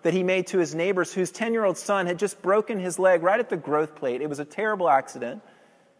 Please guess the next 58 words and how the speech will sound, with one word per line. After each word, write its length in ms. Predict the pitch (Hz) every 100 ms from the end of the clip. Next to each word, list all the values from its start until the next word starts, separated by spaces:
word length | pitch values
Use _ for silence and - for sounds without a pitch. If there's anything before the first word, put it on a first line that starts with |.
| _ _ _ -
And 100 | 165
they 100 | 175
were 100 | 170
going 260 | 185 220
to 40 | 208
the 80 | 170
hospital, 440 | 185 185 185 160
and 80 | 160
he 60 |
called 240 | 156 220 226
them 60 |
and 80 | 196
said, 140 | - 202
"Hey, 140 | 214
do 100 | 170
you 60 | 190
want 160 | 226
me 100 | 240
just 200 | 214 190
to 80 | -
come 240 | - 190 175
and 180 | 127
be 180 | - 175
with 260 | 170 135 -
you?" 160 | 101 - _ _ _ _ _ _ _ _ -
And 140 | 180
they 80 | 185
said, 220 | 196 180
"Yeah, 180 | 196 175
sure." 400 | - - 170 131
And 160 | 170
this 100 | 262
was 120 | 277 233
a 80 |
great 440 | 165 143 170 208 190
display 600 | 170 - - 127 104 98 - _ _ _ _ _ _
of 160 | 147 143
Christian 440 | - 185 - 170
hospitality 920 | 156 180 165 - 151 151 139 139 139
and 140 | 131 127
charity. 300 | - 139 135
So 180 | - 165
he 140 | 190
left, 340 | 180 196 170 - - -
and 80 | 175
he 60 | 175
went 240 | 196 196
and 80 | 175
he 60 |
spent, 360 | 160 - 208 190
I 100 | 147
think, 220 | 160 233 220
something 280 | 208 196
like 200 | 180 160
twenty-four 500 | - 220 226 214 170
hours 380 | 156 156 156 127
with 180 | 127 -
them 220 | 107 95